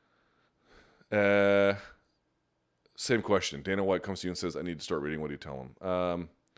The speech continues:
Luke, what fight do you think D C peaked? Now, that's a great question. Wow, man.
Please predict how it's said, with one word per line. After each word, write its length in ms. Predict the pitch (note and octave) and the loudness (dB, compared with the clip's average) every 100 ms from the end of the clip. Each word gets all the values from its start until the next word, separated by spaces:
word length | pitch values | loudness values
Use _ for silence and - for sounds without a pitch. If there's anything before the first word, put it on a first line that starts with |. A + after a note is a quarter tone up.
| _ _ _ _ - | _ _ _ _ -4
Luke, 180 | G#2 G2 | -2 -2
what 300 | F2+ A2+ C3+ | 0 2 2
fight 340 | - B2+ B2 G#2+ | 4 4 4 2
do 80 | |
you 120 | G#2 G2+ | -6 -2
think 420 | G#2+ G2 E2+ F2 | -2 -4 -6 -8
D 160 | F#2+ | -8
C 260 | F#2 G2 E2 | -6 -6 -6
peaked? 680 | - - - E2 - - - | -8 -14 -10 -10 -10 -18 -12
Now, 80 | D2+ | -8
that's 160 | E2+ - | -8 -6
a 100 | C2+ | -10
great 720 | C#2 D2 D2+ D#2+ D2+ C2 - _ _ _ _ _ - - _ | -10 -14 -8 -4 -4 -6 -16 _ _ _ _ _ -20 -20 _
question. 480 | - E2+ - - G#1 - _ _ _ _ _ _ _ _ _ - | -2 -2 -2 -10 -12 -20 _ _ _ _ _ _ _ _ _ -18
Wow, 320 | D#2 D#2+ D2 C2 | -6 -4 -4 -6
man. 240 | C#2 | -14